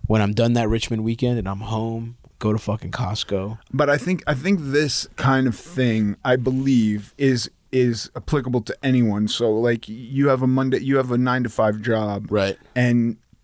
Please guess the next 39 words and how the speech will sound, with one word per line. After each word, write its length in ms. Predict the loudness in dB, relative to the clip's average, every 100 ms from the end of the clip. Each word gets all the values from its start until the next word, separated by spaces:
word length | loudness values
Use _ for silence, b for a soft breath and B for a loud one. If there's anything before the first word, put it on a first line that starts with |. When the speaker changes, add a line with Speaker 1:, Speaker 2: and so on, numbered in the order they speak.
| _ _ _ _ _ _ -6 0
Speaker 2:
you 120 | 2
know, 120 | 2
you've 240 | -2 -2 0
got 180 | 0
Monday 420 | 2 2 2 2 0
figured 420 | 0 -2 0 -2
out, 260 | -4 -6 -10 b b -4
but 220 | -2 -2 0
Tuesday 420 | 2 2 2 -2
fucks 380 | -2 -6 -6 -6
you 100 | -8
up 100 | -2
for 140 | 2
whatever 400 | 2 2 0 0
Speaker 1:
Right, 100 | 0
right, 40 | 2
Speaker 2:
reason. 180 | 2 2
Speaker 1:
right. 80 | 2
Speaker 2:
Maybe 180 | 2
they 100 | 0
Speaker 1:
Sure. 120 | 2 2
Speaker 2:
bring 180 | 2 0 -4
bear 220 | -4 -2 -2
claws 380 | -2 -2 -2 0
to 60 |
the 60 | 2
Speaker 1:
Yeah. 140 | 2
Speaker 2:
office 280 | 0 -8 -6
on 140 | -6
Tuesday. 380 | -4 -6 -2 2
I, 120 | 2 2
I, 100 | 2
Speaker 1:
Yeah. 100 | 4
Speaker 2:
I 40 |
don't 120 | 4
know 100 | 2
what 200 | 2 2
it 100 | 2
is. 300 | 2 2 0